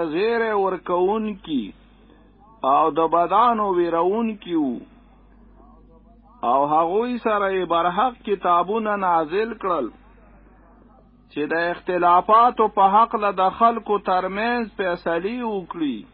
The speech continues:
او په دې کې عامیانو نه، بلکې هغه چا اختلاف شروع کړو چې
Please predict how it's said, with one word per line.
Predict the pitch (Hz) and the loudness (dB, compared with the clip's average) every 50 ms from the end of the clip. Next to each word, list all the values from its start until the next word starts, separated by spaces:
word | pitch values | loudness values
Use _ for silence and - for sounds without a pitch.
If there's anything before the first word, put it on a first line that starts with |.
| - _ _ - - _ _ - - - - - - - - - - 110 123 | -20 _ _ -20 -20 _ _ -20 -20 -20 -20 -20 -20 -20 -20 -14 -6 -2 0
او | 139 143 143 - | 0 0 0 -2
په | 170 165 165 170 | -2 -2 -2 -4
دې | 208 233 247 247 220 | -4 -6 -6 -8 -6
کې | - 214 202 196 | -4 0 2 4
عامیانو | 190 190 190 196 202 214 233 240 233 233 220 214 214 214 220 | 4 2 2 0 -2 -2 -2 0 0 -2 -2 -4 -4 -2 0
نه، | 240 254 262 233 160 - - - _ _ _ - - - - _ - - | 0 2 2 0 -2 -6 -8 -14 _ _ _ -20 -20 -20 -20 _ -8 -4
بلکې | 143 160 175 175 - 196 185 185 202 | -4 -4 -4 -4 -4 -4 -2 2 2
هغه | 226 254 269 254 262 247 233 - | 2 4 4 2 0 -2 -2 0
چا | 240 233 220 220 214 208 | 0 0 0 0 -2 -4
اختلاف | 190 - - 208 202 196 202 202 202 190 185 - - - | -6 -4 -4 -4 -2 2 4 6 6 6 4 0 -2 -4
شروع | 190 180 180 170 175 175 170 175 - | -2 0 0 0 0 -2 -2 -4 -4
کړو | 196 214 220 240 247 247 233 - - - - - - - _ _ _ - | -4 -2 -2 0 0 0 0 -2 -6 -12 -18 -20 -20 -20 _ _ _ -10
چې | - 160 | -8 -8